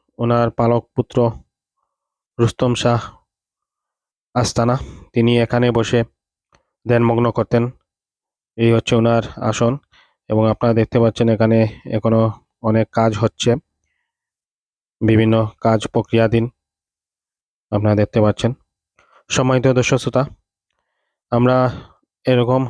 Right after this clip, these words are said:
আরো অনেক অলিয়া উলিয়ার মাজার নিয়ে ভিডিও করেছি, ব্লগ করেছি। আমাদের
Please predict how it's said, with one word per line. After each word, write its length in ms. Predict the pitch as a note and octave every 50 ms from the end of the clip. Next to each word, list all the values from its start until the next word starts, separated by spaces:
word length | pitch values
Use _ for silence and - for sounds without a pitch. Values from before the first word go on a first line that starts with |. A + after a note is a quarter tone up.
| - -
আরো 200 | B2 B2 B2 B2+ C3 -
অনেক 280 | B2+ B2+ C3 C3 C3 - B2+ - -
অলিয়া 260 | B2 B2 B2 B2+ B2+
উলিয়ার 280 | B2 B2 B2+ C3 B2+
মাজার 340 | B2 B2+ B2 A#2 A#2 A#2 A2+ A2+
নিয়ে 240 | A#2+ B2 B2 B2 A#2+ A#2+ B2 B2+ A#2
ভিডিও 260 | A#2+ A#2 G#2 A2+ A2+ A2
করেছি, 360 | - B2+ A#2+ A2+ - - A#2+ C3 C3 -
ব্লগ 180 | - A2 A2 G#2+ -
করেছি। 300 | - A#2 A#2 - - B2
আমাদের 340 | A#2 A2 A2 A2 A2 A#2 A#2